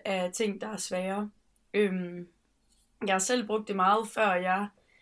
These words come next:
begyndte at dele lidt ud på Instagram. Øh, jeg savnede virkelig meget nogen at spejle mig i. Øhm, også sådan, altså, dengang jeg blev syg, der var jeg med i sådan en gruppe på Facebook, og jeg havde det bare sådan herop til.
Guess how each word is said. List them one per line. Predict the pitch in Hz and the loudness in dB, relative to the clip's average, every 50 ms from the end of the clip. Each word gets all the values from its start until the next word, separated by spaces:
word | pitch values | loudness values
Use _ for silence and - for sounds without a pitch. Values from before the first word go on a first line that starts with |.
| _ _ _ | _ _ _
begyndte | - 214 208 214 202 190 185 | -2 0 2 2 0 0 0
at | 185 - | -2 0
dele | 214 208 196 | 0 2 2
lidt | 202 214 196 | 2 0 0
ud | 214 208 196 | 0 -2 0
på | 190 214 | 0 -2
Instagram. | 190 185 202 196 - 208 196 - 170 160 160 190 196 190 - _ - - | -2 -2 -2 -2 -4 -4 -6 -6 -8 -6 -4 -4 -6 -6 -8 _ -4 -4
Øh, | 220 220 214 | -2 0 0
jeg | 226 233 | 0 0
savnede | 220 - 240 233 240 254 269 254 240 220 | 4 6 6 6 6 6 2 0 -2 -2
virkelig | 240 262 269 247 - 214 202 | 0 -2 -2 -2 -4 -2 0
meget | 190 190 196 202 | 2 2 2 2
nogen | 202 208 214 | 0 0 0
at | 208 208 | -2 -2
spejle | - - - 220 233 254 269 | -2 0 2 2 2 2 2
mig | 262 226 202 196 | 0 0 0 -2
i. | 196 196 285 - - _ _ _ _ _ _ _ _ - | -4 -6 -8 -12 -14 _ _ _ _ _ _ _ _ -6
Øhm, | - - 98 190 185 - - - - - - 202 190 - _ _ _ _ _ _ _ _ _ _ | -6 -4 -4 -4 -4 -6 -6 -6 -6 -6 -6 -8 -10 -12 _ _ _ _ _ _ _ _ _ _
også | - - 226 262 254 - 247 | 0 2 2 2 0 -2 -4
sådan, | - - 220 208 208 196 185 185 185 180 - _ _ _ - - _ _ _ _ _ _ _ _ _ _ _ _ _ _ _ _ _ _ _ _ - | -2 0 0 0 0 0 -2 -4 -6 -8 -12 _ _ _ -20 -20 _ _ _ _ _ _ _ _ _ _ _ _ _ _ _ _ _ _ _ _ -10
altså, | 208 - - 214 208 | -8 -8 -6 0 2
dengang | 262 262 254 233 220 | 4 4 4 4 4
jeg | 226 233 | 2 2
blev | 220 220 220 | 2 0 -2
syg, | 214 - 247 226 | -2 -2 -2 -2
der | 214 196 | 0 2
var | 196 | 2
jeg | 190 190 | 2 2
med | 196 196 | 2 0
i | 196 | -2
sådan | 196 196 190 | -4 -4 -6
en | 185 | -6
gruppe | 190 202 208 196 180 | -4 -4 -4 -4 -6
på | 185 - 185 | -8 -10 -12
Facebook, | 180 - 185 185 202 196 - - - - - - - | -10 -8 -6 -6 -6 -8 -8 -12 -14 -14 -12 -8 -4
og | - 180 180 180 | -2 0 0 0
jeg | 185 190 | 0 0
havde | 196 208 196 | 0 -2 -2
det | 190 190 | -2 0
bare | 185 170 180 | 0 0 0
sådan | - - 190 190 | 0 -2 -4 -2
herop | 202 214 - - - - | -2 -2 -2 -4 -6 -10
til. | - - - 185 185 | -10 -10 -10 -10 -12